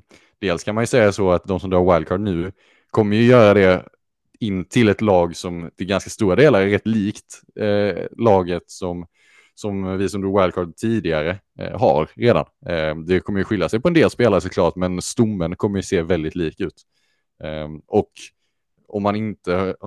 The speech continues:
har ett wildcard aktivt nu så handlar det ju om att försöka, eh, få, få in de spelarna som man saknar gen-, gentemot wildcard-lagen. Ehm, och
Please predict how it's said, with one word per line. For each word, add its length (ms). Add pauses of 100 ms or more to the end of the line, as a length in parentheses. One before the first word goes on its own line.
(180)
har 220
ett 80
wildcard 380
aktivt 340
nu 160
så 80
handlar 300
det 60
ju 60
om 120
att 60
försöka, 480 (420)
eh, 80
få, 220
få 160
in 100
de 120
spelarna 440
som 180
man 120
saknar 440
gen-, 260
gentemot 360 (120)
wildcard-lagen. 580 (100)
Ehm, 460 (680)
och 180